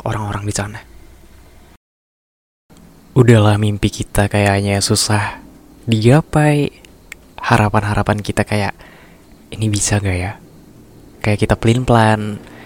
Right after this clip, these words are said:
"Bisa gak ya?" gitu. Masih di harapan sendiri loh, masih di impian sendiri.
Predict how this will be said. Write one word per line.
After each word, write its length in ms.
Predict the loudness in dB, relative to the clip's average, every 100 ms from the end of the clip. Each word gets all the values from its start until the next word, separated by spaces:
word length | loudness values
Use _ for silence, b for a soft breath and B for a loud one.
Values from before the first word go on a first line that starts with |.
| B B B -2
"Bisa 240 | 2 4
gak 180 | 6 6
ya?" 160 | 6 4
gitu. 400 | 2 -2 -4 -4 B B B B B B -20 -20 -10
Masih 360 | -2 0 2 2
di 140 | 2
harapan 340 | 4 2 0 -2
sendiri 360 | -2 0 0
loh, 240 | 0 -4 -10 -20 -20 -20 -4
masih 320 | -2 0 0
di 200 | 2 2
impian 360 | 0 2 0 2
sendiri. 440 | 0 2 2 2